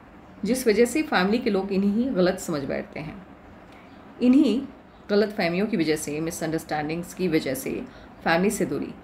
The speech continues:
कायम हो जाती है। अंगूठा काफ़ी strong है,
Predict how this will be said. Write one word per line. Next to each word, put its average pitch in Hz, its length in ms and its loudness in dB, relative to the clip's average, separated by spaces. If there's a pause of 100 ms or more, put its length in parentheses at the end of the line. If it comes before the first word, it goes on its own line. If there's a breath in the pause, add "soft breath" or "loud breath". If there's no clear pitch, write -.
कायम 143 180 -2
हो 143 120 -8
जाती 143 300 -10
है। - 280 -16 (3000)
अंगूठा 247 220 6
काफ़ी 262 240 4
strong 233 340 4
है, 269 280 -6